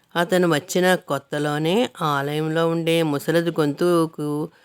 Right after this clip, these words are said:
రూపాయి అడ్డం పడి చనిపోయిందని దేవుడు పలికాడు. అక్షరాలా అలాగే జరిగింది," అన్నాడు మాట్లాడేవారిలో ఒక బాటసారి. "అయితే ఇప్పుడు ఆలయాన్ని పూజారి ఎవరండి?"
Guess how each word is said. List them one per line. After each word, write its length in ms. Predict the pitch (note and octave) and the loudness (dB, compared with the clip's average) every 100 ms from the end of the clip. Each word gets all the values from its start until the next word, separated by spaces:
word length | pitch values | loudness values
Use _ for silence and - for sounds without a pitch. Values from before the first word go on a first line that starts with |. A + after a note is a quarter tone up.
| _ _ | _ _
రూపాయి 480 | D#3+ D#3 - E3+ E3+ | -4 -2 2 4 4
అడ్డం 340 | D3+ C3 D3 D#3+ | 4 2 -2 0
పడి 180 | D#3 | 0
చనిపోయిందని 760 | F#3+ A3 F#3+ F#3 F#3 F#3+ F#3+ A3 | 2 2 0 2 2 2 2 2
దేవుడు 340 | G3+ F#3+ F#3+ G3 - | 2 4 2 -2 -4
పలికాడు. 440 | F#3 F3+ F#3 F3 D3 - _ _ _ _ - | -4 0 0 0 0 -12 _ _ _ _ -8
అక్షరాలా 580 | C#3+ - D#3+ D3 D3+ F#3+ | -6 -4 0 2 4 4
అలాగే 320 | F#3 E3 F#3 | 4 4 2
జరిగింది," 680 | F#3+ G3+ G3+ G#3 G#3 G#3 - - | 2 4 4 4 4 2 0 -6
అన్నాడు 520 | F3 D#3 D3 C3+ C3 - _ _ E3 | -4 -2 -2 -6 -10 -18 _ _ -2
మాట్లాడేవారిలో 840 | D#3 D#3 E3+ E3+ E3 D3 D3+ G#3 | -2 0 2 2 4 2 0 0
ఒక 100 | G#3+ | 0
బాటసారి. 540 | D#3 C3+ C3+ - C#3+ - | 0 -2 -2 -4 -8 -2
"అయితే 540 | E3+ F3 C#4 G3+ C#4 A#4+ _ _ _ _ _ | -2 2 4 4 4 -4 _ _ _ _ _
ఇప్పుడు 340 | C#4+ D4+ E4 D#4+ | -4 0 4 6
ఆలయాన్ని 580 | F#3+ D#3 F#3 B3 C#4+ | 6 6 4 4 2
పూజారి 500 | C#4 G3+ F#3 G3 A#3 | 2 2 4 4 6
ఎవరండి?" 760 | G#3+ E3+ G#3+ A#3+ A#3+ A#3+ A#3+ A#3+ | 6 4 4 2 2 2 2 -2